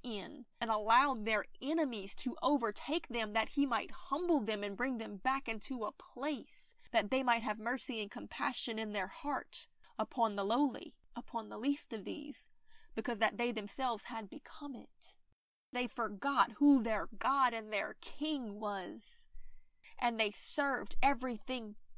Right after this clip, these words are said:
but him. And so he removed himself from them. He took the hedge of protection down and allowed the enemy to overtake them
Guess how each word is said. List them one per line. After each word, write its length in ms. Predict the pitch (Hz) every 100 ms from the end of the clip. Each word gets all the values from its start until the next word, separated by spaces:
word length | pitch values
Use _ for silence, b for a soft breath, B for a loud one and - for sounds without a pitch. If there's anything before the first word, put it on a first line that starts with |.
| -
but 240 | 311 302
him. 560 | 262 - 240 214 - - _ _ _ _ -
And 120 | 220
so 160 | 269 233
he 160 | 254
removed 540 | 233 233 262 311 277 -
himself 520 | 247 - 254 233 -
from 260 | - 285 262
them. 220 | 226 208
He 160 | 214 233
took 340 | - 320 262
the 80 | 240
hedge 380 | 220 254 269 233
of 180 | 233 -
protection 800 | 226 - 262 294 - 277 240 214
down 340 | 247 247 214
and 120 | 214
allowed 340 | 214 226 254 214
the 180 | 214
enemy 320 | 247 294 196 180
to 180 | - -
overtake 840 | 240 240 220 202 - - 285 247 190
them 320 | 190 -